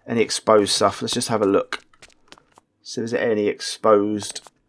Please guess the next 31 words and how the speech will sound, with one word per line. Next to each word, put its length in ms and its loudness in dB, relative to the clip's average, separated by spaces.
Any 140 -2
ex-, 200 -8
this 220 -10
is 80 -6
such 280 -4
a 40 -12
huge 500 6
mine 320 4
now, 200 2
isn't 200 -2
it? 180 0
It's 140 -2
really, 540 8
really 400 10
made 320 4
a 80 -14
good 220 8
effort, 340 2
good 180 6
progress 440 6
on 100 0
this. 400 -4
Look 140 -14
how 100 -6
big 200 -2
it 80 -4
is, 180 -6
look. 240 -4
It's 100 -14
huge. 600 0
It's 140 -18